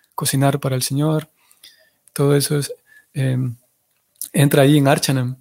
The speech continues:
un servicio personal para el Señor. Tal vez en algún momento pienso que podemos hablar de cómo funciona, por ejemplo, el servicio a la deidad en el templo, cómo funciona ciertos horarios, el, los cambios de ropa, los,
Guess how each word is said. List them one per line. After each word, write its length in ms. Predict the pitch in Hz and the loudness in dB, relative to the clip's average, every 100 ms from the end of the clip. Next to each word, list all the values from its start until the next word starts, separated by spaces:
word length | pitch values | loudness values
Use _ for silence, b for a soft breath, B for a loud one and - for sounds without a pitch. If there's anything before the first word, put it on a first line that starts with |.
| _ _ _ _ | _ _ _ _
un 100 | 135 | 0
servicio 460 | - 131 135 131 | 0 0 -2 -2
personal 440 | 135 127 135 131 135 | -4 -4 -2 -4 -4
para 160 | 127 127 | -6 -8
el 60 | |
Señor. 400 | 123 139 147 - _ b b - | -6 -4 -4 -8 _ b b -2
Tal 120 | 143 | 2
vez 200 | 160 170 | 4 4
en 100 | 185 | 4
algún 160 | 170 | 6
momento 560 | 170 165 160 165 175 165 _ | 6 6 4 2 -2 -2 _
pienso 280 | 156 156 160 | -2 0 0
que 380 | 151 143 151 - | 2 0 0 -6
podemos 360 | 135 135 139 131 | -2 0 0 0
hablar 260 | 131 135 | 0 0
de 100 | 135 | -2
cómo 420 | 131 135 135 131 127 B B B | -2 0 0 -2 -6 B B B
funciona, 520 | - 127 - 143 143 | -4 0 2 2 2
por 140 | 127 127 | 0 0
ejemplo, 380 | 127 131 131 | 0 0 -2
el 80 | 127 | -4
servicio 460 | - 131 123 131 135 | -4 -6 -4 -4 -4
a 40 | |
la 80 | 127 | -2
deidad 360 | 123 123 131 131 | -4 -2 -2 -2
en 80 | |
el 120 | 127 123 | -4 -4
templo, 420 | 131 131 131 127 _ _ _ _ b b b b b b _ | -6 -4 -6 -8 _ _ _ _ b b b b b b _
cómo 180 | 131 127 | -2 0
funciona 500 | 135 120 139 139 131 | 0 2 4 4 2
ciertos 420 | 139 131 139 - | 2 0 -2 0
horarios, 580 | 127 135 135 131 127 123 | 4 4 4 2 2 -2
el, 180 | 127 | -4
los 140 | 139 123 | -4 -2
cambios 320 | 131 127 127 | 0 0 -2
de 80 | 123 | -2
ropa, 340 | 135 135 131 | 0 0 0
los, 220 | 127 131 | -2 -2